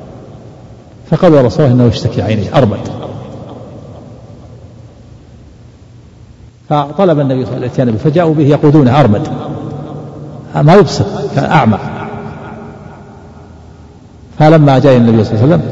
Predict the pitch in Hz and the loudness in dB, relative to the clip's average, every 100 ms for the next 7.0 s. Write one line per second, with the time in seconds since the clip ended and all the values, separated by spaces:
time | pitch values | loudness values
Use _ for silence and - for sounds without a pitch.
0 | - 156 147 123 120 104 104 90 - - | 0 2 4 2 2 0 0 -4 -6 -10
1 | - - - - - 143 131 156 220 - | -10 -12 -14 -14 0 2 4 4 4 0
2 | - 160 156 160 - 113 - - - - | -8 -8 -4 -2 -2 -6 -8 -12 -14 -4
3 | 151 143 120 - 117 110 101 110 - 110 | 0 2 0 0 2 2 0 -2 -6 -10
4 | - - - - - - - - - - | -12 -14 -16 -18 -18 -18 -20 -20 -20 -6
5 | - 185 190 170 151 - 156 131 143 143 | 2 4 6 6 6 4 2 2 0 -2
6 | - - - - - 151 165 139 143 135 | -4 -6 -8 -10 -2 4 6 6 6 4